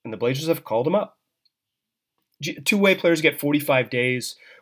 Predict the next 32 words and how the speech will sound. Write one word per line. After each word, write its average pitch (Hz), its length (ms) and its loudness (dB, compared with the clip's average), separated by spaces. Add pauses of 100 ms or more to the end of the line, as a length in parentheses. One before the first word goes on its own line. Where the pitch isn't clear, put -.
with, 123 300 -4
uh, 110 260 0
the 117 160 -4
N 117 100 -2
B 117 140 -4
A 113 100 0
club 107 440 -4 (420)
before, 110 720 -6 (540)
uh, 104 440 -8
they 131 200 -2
have 113 260 -4
to 110 80 -8
be 101 200 -10
e-, 113 200 -8 (120)
converted 110 500 -6
to 101 260 -8
a 101 240 -10 (580)
N 123 100 -4
B 117 100 -4
A 104 60 -4
contract. 101 580 -10 (1300)
Blazers 151 340 4
aren't 143 160 2
getting 123 200 0
super 160 380 -4
close 135 360 0
with 127 100 -10
their 123 120 -6
G 127 200 -6
League 123 200 -8
guys, 113 400 -4
but 110 220 -4